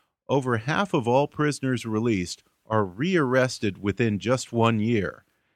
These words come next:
and within five years of release, that number jumps up to seventy-five percent,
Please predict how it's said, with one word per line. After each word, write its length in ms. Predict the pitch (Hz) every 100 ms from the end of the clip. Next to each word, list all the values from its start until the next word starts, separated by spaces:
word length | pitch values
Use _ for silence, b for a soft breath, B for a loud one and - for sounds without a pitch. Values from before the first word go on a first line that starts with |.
| _
and 180 | 120 113
within 360 | 113 117 117 101
five 480 | - 120 143 160
years 300 | 156 170 170
of 120 | 165 156
release, 540 | 170 180 196 185 - _ _ _ _ _
that 240 | 107 135
number 380 | 127 131 135 143
jumps 380 | 110 117 123 -
up 220 | 135 -
to 120 | -
seventy-five 960 | 101 - 123 131 143 139 139 120 113 92
percent, 540 | 95 - 98 80 -